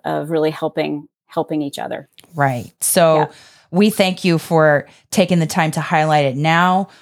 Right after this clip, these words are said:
Speaker 2: We can't wait to get back to Destination Hope. Runcation Nation, we hope we'll be joined by you either virtually, but more, more importantly, more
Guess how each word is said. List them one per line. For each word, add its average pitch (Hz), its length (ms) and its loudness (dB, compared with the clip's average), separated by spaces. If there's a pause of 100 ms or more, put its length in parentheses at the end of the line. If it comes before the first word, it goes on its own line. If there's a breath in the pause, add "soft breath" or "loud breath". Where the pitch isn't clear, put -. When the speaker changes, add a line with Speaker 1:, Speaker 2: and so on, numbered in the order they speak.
(140 soft breath)
Speaker 2:
We 185 260 4
can't 170 480 0
wait 160 720 0 (200)
to 185 100 -4
get 151 260 0
back 147 380 -2
to 151 300 -2
Destination 143 680 -2
Hope. 156 460 0 (280 soft breath)
Runcation 208 520 2
Nation, 196 440 2
we 170 120 4
hope 180 320 2
we'll 175 160 2
be 170 100 2
joined 151 420 2
by 170 220 4
you 180 500 -2 (260 soft breath)
either 156 560 2
virtually, 156 600 0
but 156 220 0
more, 165 380 2
more 170 180 0
importantly, 143 420 -2
more 143 340 0